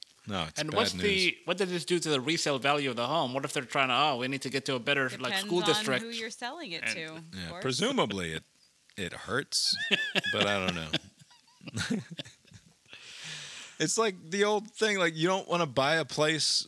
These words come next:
Speaker 1: where somebody got murdered, right? You
Speaker 2: Yeah.
Speaker 1: don't wanna know about that. Like, please have done all of the necessary cleanup and, like, fi-, you know, change out the carpet or whatever if there was a family murder that happened here.
Speaker 2: Although, what are the chances of
Speaker 1: Same thing.
Speaker 2: Yeah.
Speaker 1: Like,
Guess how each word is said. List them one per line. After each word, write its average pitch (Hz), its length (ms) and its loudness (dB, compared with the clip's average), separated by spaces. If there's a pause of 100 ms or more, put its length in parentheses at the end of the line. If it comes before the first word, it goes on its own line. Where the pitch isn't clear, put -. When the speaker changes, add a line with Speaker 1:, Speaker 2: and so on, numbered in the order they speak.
(120)
Speaker 1:
where 131 360 2
somebody 139 420 4
got 120 240 2
murdered, 120 480 2
right? 123 180 2
You 156 100 4
Speaker 2:
Yeah. 147 40 10
Speaker 1:
don't 135 160 6
wanna 120 220 0
know 110 240 4
about 127 340 2
that. 131 240 2
Like, 104 160 -2
please 139 360 2
have 117 200 2
done 113 220 4
all 113 180 4
of 113 120 -2
the 110 100 0
necessary 110 600 2
cleanup 110 560 -2
and, 90 140 -8
like, 87 240 -4
fi-, - 220 -6 (120)
you 98 120 -6
know, 80 140 -6 (220)
change 120 320 2
out 120 180 4
the 98 100 -8
carpet 110 440 -2
or 110 140 -2
whatever 113 380 2
if 104 180 -4
there 101 160 -2
was 95 140 -4
a 92 100 -4
family 107 400 -2
murder 107 340 2
that 104 140 -4
happened 110 380 -2
here. 113 100 -2
Speaker 2:
Although, 190 220 4
what 254 160 0
are - 20 -8
the 226 80 2
chances 180 360 0
of - 60 6
Speaker 1:
Same 226 120 4
thing. 185 220 2
Speaker 2:
Yeah. 110 200 4
Speaker 1:
Like, 117 140 -4